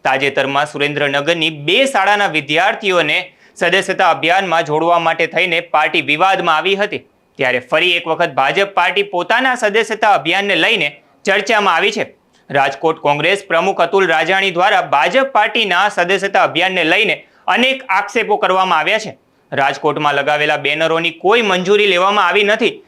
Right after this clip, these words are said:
તેવું કોંગ્રેસ પ્રમુખ અતુલ રાજાણીને લાગી રહ્યું છે, તેમજ શહેરમાં વિદ્યાર્થીઓને જબરદસ્તી સભ્ય બનાવવામાં આવતા હોવાનો ગંભીર આક્ષેપ અતુલ રાજાણીએ કર્યા છે. તો પહેલા સાંભળીએ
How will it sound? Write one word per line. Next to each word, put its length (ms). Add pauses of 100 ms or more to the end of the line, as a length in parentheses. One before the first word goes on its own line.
(160)
તેવું 280
કોંગ્રેસ 440
પ્રમુખ 400
અતુલ 320
રાજાણીને 520
લાગી 280
રહ્યું 200
છે, 120 (380)
તેમજ 240
શહેરમાં 520
વિદ્યાર્થીઓને 760
જબરદસ્તી 640
સભ્ય 320
બનાવવામાં 520
આવતા 260
હોવાનો 420 (320)
ગંભીર 400
આક્ષેપ 460
અતુલ 320
રાજાણીએ 480
કર્યા 280
છે. 200 (240)
તો 80
પહેલા 240
સાંભળીએ 640